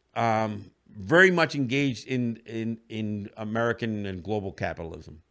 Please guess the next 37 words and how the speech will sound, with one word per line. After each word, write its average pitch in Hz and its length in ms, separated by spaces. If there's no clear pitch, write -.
Now, 139 280
we 151 120
do 202 140
have 285 100
some 214 100
choices 190 220
on 160 120
how 185 300
much 175 600
we 160 180
get 175 180
consumed 262 500
by 104 200
that. 55 300
We 170 140
don't 302 200
have 247 120
to 196 60
be 208 160
the 156 140
consumers 147 460
that 131 120
Americans 131 480
are. 87 260
Those 160 160
are 220 60
choices 285 360
we 110 100
make. 82 260
And 285 200
we 359 140
still 349 280
can 208 500
conduct 180 500
trade 190 560
and 156 160
commerce 147 460